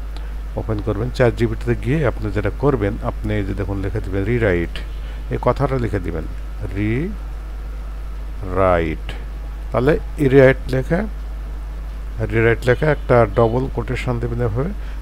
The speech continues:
কোটেশনের ভিতরে যেটা copy করে এটা দিয়ে দেন, তাহলে তারা কিন্তু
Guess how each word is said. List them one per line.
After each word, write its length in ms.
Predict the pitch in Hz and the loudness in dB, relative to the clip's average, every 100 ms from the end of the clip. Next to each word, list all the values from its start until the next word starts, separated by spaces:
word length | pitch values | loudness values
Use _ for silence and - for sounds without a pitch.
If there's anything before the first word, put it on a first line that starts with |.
| - | -4
কোটেশনের 400 | 120 110 - 117 | -2 -2 -2 -2
ভিতরে 300 | 110 - 147 | 0 0 0
যেটা 320 | 127 117 113 104 | 2 4 4 4
copy 160 | 110 127 | 0 -2
করে 160 | 139 151 | -2 0
এটা 100 | 123 | -2
দিয়ে 160 | - 95 | 0 0
দেন, 180 | 90 90 | 0 0
তাহলে 240 | 110 131 | 0 0
তারা 180 | 131 135 | 0 0
কিন্তু 380 | 123 117 120 | 0 -2 -2